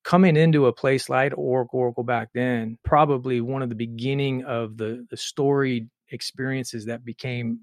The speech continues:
what Oracle is the foundation of it, or what it is today. It was mysterious, right? It was black and red, and it was,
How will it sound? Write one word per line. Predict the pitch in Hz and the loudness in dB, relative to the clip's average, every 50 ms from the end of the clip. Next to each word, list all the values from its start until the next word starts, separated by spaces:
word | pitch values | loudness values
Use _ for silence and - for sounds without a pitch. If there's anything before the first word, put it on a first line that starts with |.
| _ _ | _ _
what | - 139 123 127 127 | -8 -4 -4 -2 -2
Oracle | 123 120 123 131 131 - 120 113 113 117 127 | 0 0 0 0 0 -2 -4 -8 -8 -8 -8
is | 135 113 107 | -8 -10 -10
the | 113 113 | -12 -12
foundation | - - 127 120 117 113 120 123 120 - - 117 | -6 -4 -4 -2 -2 -2 -2 -2 -4 -4 -4 -6
of | 110 110 | -6 -6
it, | 110 - _ _ _ _ _ | -10 -14 _ _ _ _ _
or | 135 117 | -6 -2
what | 123 131 120 | -2 0 -2
it | 117 | 0
is | 113 113 110 - | -2 -4 -4 -6
today. | - - 120 127 123 123 117 107 - _ _ | -6 -4 -2 0 0 0 0 -2 -6 _ _
It | 131 | -4
was | 120 123 120 113 - - | -4 -4 -4 -6 -8 -8
mysterious, | 147 117 - - 127 127 127 120 110 107 - - | -8 -10 -6 -4 -2 0 0 0 -2 -4 -6 -4
right? | 120 123 127 | -2 0 0
It | 131 | 0
was | 131 123 110 | -2 -4 -4
black | 104 101 123 120 127 127 - | -4 -2 0 0 0 0 -2
and | - 113 107 110 | -4 -8 -6 -6
red, | 123 123 127 127 131 131 127 | -2 0 2 2 2 2 2
and | 123 117 113 | 0 0 -4
it | 113 | -6
was, | 110 107 101 - | -8 -10 -10 -12